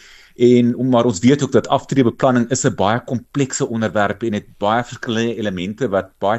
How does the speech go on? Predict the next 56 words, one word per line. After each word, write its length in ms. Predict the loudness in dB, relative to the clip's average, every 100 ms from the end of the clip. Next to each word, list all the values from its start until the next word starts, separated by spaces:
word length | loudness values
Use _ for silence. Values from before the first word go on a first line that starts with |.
| -4
tegnies 360 | -6 -6 -10 -8
kan 160 | -4
raak, 240 | -2 -2 -4
né? 160 | -6
En 60 | -6
ons, 220 | -10 -16 -20 _
en 80 | -10
ons 120 | -8 -4
weet 220 | -4 -4
ook 140 | -4
dat 120 | -2
baie 220 | -2 -2 -4
min 200 | -8 -6
mense 420 | -8 -8 -10 -10
tree 220 | -8 -6
eintlik 420 | -6 -8 -10 -10
met 160 | -10 -10
genoeg 280 | -10 -10 -8
geld 300 | -6 -6 -6
af. 120 | -6
So, 140 | -4
Ryk, 220 | -4 -4 -6 -18 -20 _ _ -4
basies 320 | 0 0 0
wat 140 | -4 -6
ons 120 | -8
met 120 | -6
hierdie 160 | -6 -4
konferensie 640 | -8 -6 -6 -6 -6 -6
wil 120 | -6
doen 200 | -6 -6
is 200 | -6 -6
ons 380 | -8 -8 -8 -6
wil, 440 | -4 -2 -2 -4
eh, 400 | -4 -6 -6 -6 -8
dit 140 | -6
aanbied 280 | -6 -6 -6
vir 100 | -6
enige 280 | -6 -6 -6
persoon, 440 | -8 -4 -2 0
maak 220 | 0 0
nie 80 | -4
saak 240 | -4 -2
in 100 | -4
watter 260 | -4 -4 -6
fase 380 | -4 -2 -2 -6
van 140 | -8
hulle 240 | -4 -6 -8 -18
volwasse 400 | -10 -4 -4 -2
lewe 240 | -4 -2 -2
hulle 160 | -2 -6
is 140 | -8
nie, 220 | -12 -12 -20 _ -8
wat 140 | -6
net 140 | -6 -8
bietjie 240 | -8 -4
meer 200 | -2